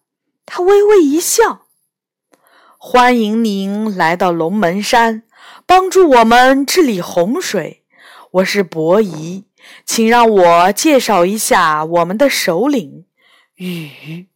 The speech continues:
一个高大的、留着胡子的男人走到了我的面前，点了点头。他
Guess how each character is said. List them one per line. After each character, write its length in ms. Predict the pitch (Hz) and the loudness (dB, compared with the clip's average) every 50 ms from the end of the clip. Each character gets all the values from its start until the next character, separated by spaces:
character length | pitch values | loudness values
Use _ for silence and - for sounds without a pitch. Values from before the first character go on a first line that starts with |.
| _ _ _ _ _ _ _ _ _ _ _ _ _ _ _ _ _ - - - - - | _ _ _ _ _ _ _ _ _ _ _ _ _ _ _ _ _ -20 -20 -20 -20 -12
一 240 | _ 214 208 214 220 | _ -2 -2 -2 -2
个 460 | 208 - 247 247 233 208 190 185 196 | -2 0 2 4 4 4 4 2 0
高 420 | 196 - _ - 427 440 466 453 453 | -2 -2 _ 0 2 4 4 2 2
大 380 | 466 480 480 466 - 277 220 | 2 0 0 0 -2 -4 -4
的、 260 | - - 180 170 160 - _ _ _ _ - - - - | -4 -6 -8 -8 -10 -16 _ _ _ _ -20 -20 -20 -4
留 260 | - 330 359 381 427 480 | 0 2 4 4 4 6
着 160 | 523 508 453 | 4 2 2
胡 320 | - - - 302 294 330 440 605 | 0 0 0 2 4 4 4 2
子 140 | - - 508 | 2 0 0
的 140 | 339 311 269 | 2 2 0
男 340 | 233 240 226 208 196 202 220 | 0 0 -2 -2 0 0 2
人 320 | 247 262 240 214 202 196 190 - - - _ | 4 4 4 2 0 -2 -6 -12 -20 -20 _
走 280 | - - 254 208 170 | -4 -2 0 0 2
到 200 | 170 208 214 202 | 0 0 0 0
了 100 | 196 185 | 0 0
我 140 | 165 165 160 | 0 -2 0
的 120 | 160 180 180 | 0 -2 -2
面 360 | 196 226 240 233 202 190 185 | 0 0 0 0 -2 -4 -8
前， 560 | - - - 180 160 156 156 160 165 185 226 | -10 -12 -10 -8 -8 -8 -10 -12 -14 -14 -16
点 280 | - - 208 190 147 143 | -14 -6 -6 -4 -4 -4
了 100 | 170 220 | -8 -8
点 300 | - 294 233 160 143 - | -4 -4 -6 -6 -6 -14
头。 460 | - - - 156 147 151 170 208 254 _ _ _ _ _ _ _ _ _ _ - - - _ _ | -16 -10 -10 -8 -8 -8 -12 -16 -18 _ _ _ _ _ _ _ _ _ _ -20 -20 -20 _ _
他 440 | - - 226 214 202 202 196 196 | -6 -4 -2 0 0 0 -2 -4